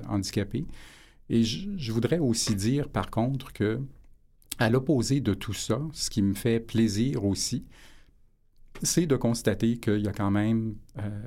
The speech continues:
une évolution, euh, de la perception des gens. Je me souviens, entre autres, d'un événement relativement récent. J'étais, euh, à un brunch, euh,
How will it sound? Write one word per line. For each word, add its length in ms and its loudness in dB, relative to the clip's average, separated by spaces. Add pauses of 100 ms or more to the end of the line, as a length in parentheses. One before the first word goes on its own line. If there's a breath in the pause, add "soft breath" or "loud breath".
(140)
une 160 2
évolution, 640 0 (160)
euh, 280 -4
de 880 0
la 160 2
perception 540 0
des 200 0
gens. 280 -6
Je 120 -2
me 60 4
souviens, 400 2
entre 220 -2
autres, 240 2
d'un 180 2
événement 440 2
relativement 600 0
récent. 460 0
J'étais, 500 0
euh, 160 -2 (800 loud breath)
à 80 4
un 160 4
brunch, 540 2
euh, 500 0